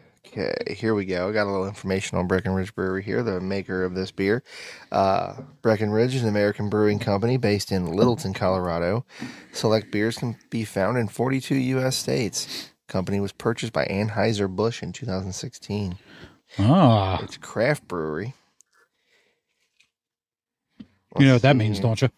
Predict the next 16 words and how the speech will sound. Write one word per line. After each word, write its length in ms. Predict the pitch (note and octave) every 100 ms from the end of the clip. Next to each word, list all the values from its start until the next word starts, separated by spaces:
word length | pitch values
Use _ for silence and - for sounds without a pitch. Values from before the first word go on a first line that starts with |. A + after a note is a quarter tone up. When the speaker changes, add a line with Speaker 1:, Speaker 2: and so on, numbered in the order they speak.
| _ _ _ _ _ _ _ - _ _ _ _ _ _ -
Speaker 2:
That 200 | A#2+ A#2+
Anheuser, 600 | C3+ D#3 A#2 B2 G2+ B2+ - _ _
A 140 | A#2 A#2
K 340 | B2 A#2 B2+
A 40 | A#2+
Bud 240 | G#2 G#2
Light, 200 | G2+ A2
Budweiser, 540 | G#2 G#2 G2 G#2+ A2 - _ _ _ _ -
Busch, 360 | A2 A2 - - _ _ _ - - _ _ _ - _
saw 260 | - - C#3
this 180 | A#2+ G2+
beer 300 | B2 D3 C3+
and 80 |
they 80 | B2+
were 120 | B2
like, 220 | A#2+ A#2